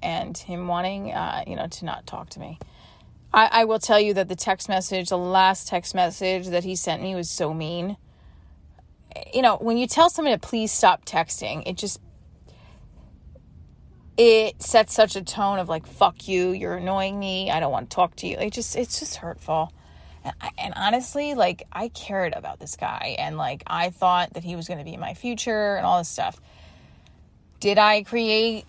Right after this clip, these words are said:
material that possibly looks like it's poking fun at him a little bit? Yes, but it's not directly him.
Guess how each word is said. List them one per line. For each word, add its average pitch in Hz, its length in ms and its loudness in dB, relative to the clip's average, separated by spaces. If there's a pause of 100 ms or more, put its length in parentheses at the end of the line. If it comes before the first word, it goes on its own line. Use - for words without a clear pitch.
(260)
material 220 720 4
that 214 220 2
possibly 220 680 4
looks 208 300 6
like 208 140 6
it's 202 120 0
poking 208 340 6
fun 247 220 6
at 302 120 2
him 339 160 4
a - 20 10
little 349 240 6
bit? 370 240 6 (260)
Yes, 208 520 2 (100)
but 233 340 6 (1600)
it's 226 240 0
not 233 180 4
directly 208 680 -2 (680)
him. 165 360 -8